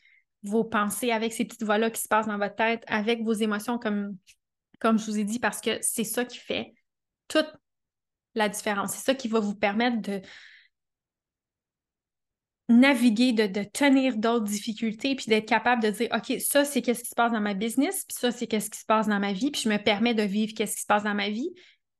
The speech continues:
Puis oui, ça peut avoir un impact sur ma business, mais je le déverse pas tout sur ma business.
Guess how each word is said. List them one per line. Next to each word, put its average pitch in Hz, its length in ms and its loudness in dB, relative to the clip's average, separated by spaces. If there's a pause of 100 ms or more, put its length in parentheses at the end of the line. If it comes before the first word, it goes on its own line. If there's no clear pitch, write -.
(840)
Puis 247 160 4
oui, 240 220 6 (760)
ça 220 220 2
peut 214 100 2
avoir 208 200 4
un 208 100 0
impact 208 300 -2
sur - 80 -6
ma 208 100 -2
business, 220 340 0
mais 214 120 0
je 196 80 -4
le 202 80 0
déverse 277 520 0
pas 220 160 0
tout 262 180 -6
sur - 140 -8
ma 202 160 -2
business. 196 580 -8